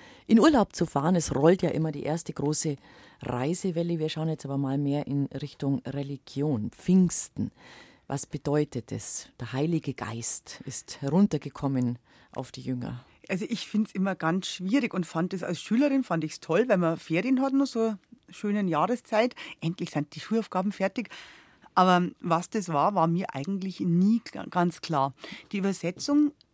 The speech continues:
Speaker 2: äh, Pfingsten kommt von Pentekoste, also fünfzig, fünfzigster. Das kommt davon, weil es fünfzig Tage nach Ostern gefeiert wird. Es ist also ein beweglicher Feiertag, der irgendwie an Ostern hängt.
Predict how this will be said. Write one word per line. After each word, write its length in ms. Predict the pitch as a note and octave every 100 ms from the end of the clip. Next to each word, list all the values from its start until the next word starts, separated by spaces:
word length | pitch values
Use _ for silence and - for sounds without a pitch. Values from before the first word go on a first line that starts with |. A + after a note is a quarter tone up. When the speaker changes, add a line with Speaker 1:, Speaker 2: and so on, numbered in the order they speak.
| - _ _ _ - -
Speaker 2:
äh, 180 | D#3+
Pfingsten 580 | D#3+ - F3 A3+ - D4+
kommt 300 | - F#3 F#3
von 240 | - E3 D#3+
Pentekoste, 920 | E3 D3+ C#3 - - F#3 - - -
also 200 | D3 C#3
fünfzig, 640 | - E3+ G3+ - C#4+ -
fünfzigster. 840 | - A3 B3+ - - D4 - D#4 F#4+ _ - - -
Das 140 | G3+ -
kommt 240 | E3+ D#3
davon, 420 | B2+ G3 C4+ C4+
weil 120 | F#3+ F3
es 160 | F#3 -
fünfzig 680 | - G#3 A#3 - - B3 -
Tage 500 | - C3+ D3 F3+ G#3+
nach 320 | E3+ C#3 F3
Ostern 540 | - D#3 E3 G3+ G3 G3+
gefeiert 540 | A#3+ - A#2+ B2 -
wird. 200 | A2+ - - - -
Es 80 | F#3+
ist 140 | G#3
also 220 | F#3+ E3 F#3
ein 260 | C#3+ D3 - _ -
beweglicher 640 | C#3 C#3+ F#3 A#3+ - E3
Feiertag, 680 | - B2+ F3 B3+ B3+ C#4 -
der 220 | F3 -
irgendwie 380 | F#3+ F#3+ E3 D#3+
an 120 | C3
Ostern 420 | - D#3 - A#3+
hängt. 360 | A#3+ C#4+ F#4